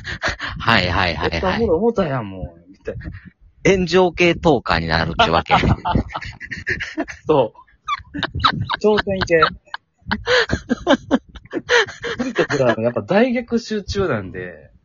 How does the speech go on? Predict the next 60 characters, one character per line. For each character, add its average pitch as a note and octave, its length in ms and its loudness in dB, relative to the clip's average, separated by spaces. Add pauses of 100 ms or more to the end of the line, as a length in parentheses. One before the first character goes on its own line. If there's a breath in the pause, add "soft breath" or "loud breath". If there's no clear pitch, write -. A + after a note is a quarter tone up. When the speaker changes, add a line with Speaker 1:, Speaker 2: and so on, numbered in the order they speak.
(340)
Speaker 1:
あ G2 440 4
ー、 - 20 -6
な F#2+ 140 2
る F#2 80 0
ほ F#2+ 160 -2
ど。 E2 280 -2
Speaker 2:
ち - 140 -6
ょ A#3 40 -2
っ - 20 -4
と B2 100 -8
ね、 F2 280 -8
攻 - 340 -10
め C#4 140 0
感 A#2+ 260 -2
が F#2+ 60 -4
欲 G2+ 120 -8
し - 140 -12
い - 40 -8
ん E2 40 -10
で E2 100 -14
す - 140 -20
よ。 - 80 -20 (720)
Speaker 1:
は C#3+ 160 4
い G2+ 80 2
は G2 180 2
い E2+ 60 0
は F2 160 -2
い D2+ 60 -6
は D#2 200 -4
い。 D2 120 -14 (600 loud breath)
Speaker 2:
だ F3 100 0
か D#3+ 80 4
ら D3 60 0
ち E3 80 -6
ょ D#3+ 40 -4
っ - 20 -12
と C3 140 -4
公 A3 260 4
式 - 260 -8
に F#3 120 -6
な A#2+ 140 0
る G#2 120 -6
と、 G2+ 520 -4 (260)
こ B2 100 -8
う A#2 60 0
な B2 80 2
ん - 20 -4
か、 D3 80 2
Speaker 1:
う - 20 6
ん。 D#2 340 0
Speaker 2:
丸 D#3+ 260 2
く、 - 320 -8 (440)
と-、 D#3+ 380 -10
尖 E3+ 220 -2
り D#3 80 -2
が D#3 80 0
ち D3+ 80 -6
ょ - 20 -4
っ C#3 60 -12
と、 - 260 -6